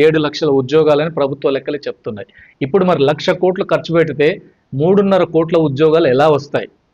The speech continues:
ఇది కార్పొరేట్ కంపెనీలకు ఇవ్వడం ద్వారా ఆ రకంగా వాళ్ళు సృష్టించే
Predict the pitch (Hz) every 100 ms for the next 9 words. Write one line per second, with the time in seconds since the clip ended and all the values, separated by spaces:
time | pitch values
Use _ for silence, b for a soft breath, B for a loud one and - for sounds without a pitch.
0 | _ _ _ 143 165 214 202 202 202 _
1 | _ _ _ _ _ - 135 165 202 208
2 | 208 185 180 190 196 185 135 151 190 190
3 | 170 160 143 - _ _ _ _ - 143
4 | 175 185 208 180 139 160 202 202 - 180
5 | - 214 202